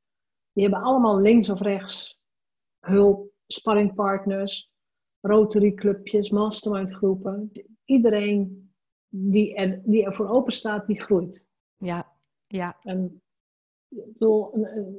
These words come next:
Speaker 1: ik, ik weet niet, hoe heet nou die hele bekende hardloper? Nou, ik weet niet meer. Die had, geloof ik, twee of drie coaches. Die had zelfs één coach alleen maar voor de afze-, afzet voor het sprinten.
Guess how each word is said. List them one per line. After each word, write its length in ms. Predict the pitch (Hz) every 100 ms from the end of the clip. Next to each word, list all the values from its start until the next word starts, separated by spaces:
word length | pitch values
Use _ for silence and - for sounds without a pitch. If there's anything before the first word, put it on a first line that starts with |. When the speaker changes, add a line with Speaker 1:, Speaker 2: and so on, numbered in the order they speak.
| -
Speaker 1:
ik, 100 | 233 -
ik 280 | - - -
weet 140 | 202
niet, 160 | 214 202
hoe 140 | 214
heet 160 | 226 226
nou 140 | 214
die 120 | 202
hele 200 | 208 220
bekende 400 | 208 202 233 220
hardloper? 640 | 196 233 240 233 240 269 269 _ _ _ _ _ _ _ _ _
Nou, 200 | 214 185
ik 60 | 180
weet 160 | 185 185
niet 100 | 175
meer. 200 | 170 170 _ _ _ _ _ _ _ _ _ _ -
Die 120 | 233
had, 140 | 262
geloof 200 | - 226
ik, 100 | -
twee 200 | - 262
of 80 | 208
drie 220 | 233 262
coaches. 560 | - 175 180 180 165 -
Die 120 | 202
had 140 | 208
zelfs 240 | 240 233 202
één 260 | 220 262 254
coach 320 | 247 247 247
alleen 220 | 233 247
maar 140 | 240
voor 120 | - 220
de 100 | 226
afze-, 500 | 247 - - 233 220
afzet 440 | 247 - 233 226
voor 100 | -
het 100 | 220
sprinten. 500 | - 247 202 175 165